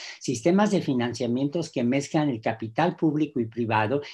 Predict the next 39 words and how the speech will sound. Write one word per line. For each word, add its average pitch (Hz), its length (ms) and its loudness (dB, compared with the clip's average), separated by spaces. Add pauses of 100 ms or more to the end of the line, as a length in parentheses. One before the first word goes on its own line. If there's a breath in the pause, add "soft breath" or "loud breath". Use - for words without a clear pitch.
y 127 120 -8
provocan 135 520 0
profe-, 113 600 0
eh, 107 100 -2
eh, 113 380 -2
pre-, 117 240 0
presiones 123 640 -2
de 113 120 0
distinto 117 540 -4
tipo. 226 400 0 (300 loud breath)
El, 131 160 2
el 120 200 0
llamado 139 640 2
que 127 120 -6
están 135 260 -8
haciendo 135 460 -4
un 156 200 4
sinnúmero 156 680 0
de 113 160 -2
naciones, 110 640 -2
no 175 160 0
solo 240 240 -2
los 147 220 0
gobiernos, 117 540 -4
sino, 107 340 -4 (280 loud breath)
eh, 107 640 0
los 104 300 -6
pueblos 135 480 2
en 107 140 -2
general, 110 480 0 (200 loud breath)
a 120 140 -2
que 120 140 -4
se 127 120 -2
liberen 139 500 2
las 117 200 0
patentes, 117 800 -4
por 113 180 -4
ejemplo, 113 720 -2
de 135 320 0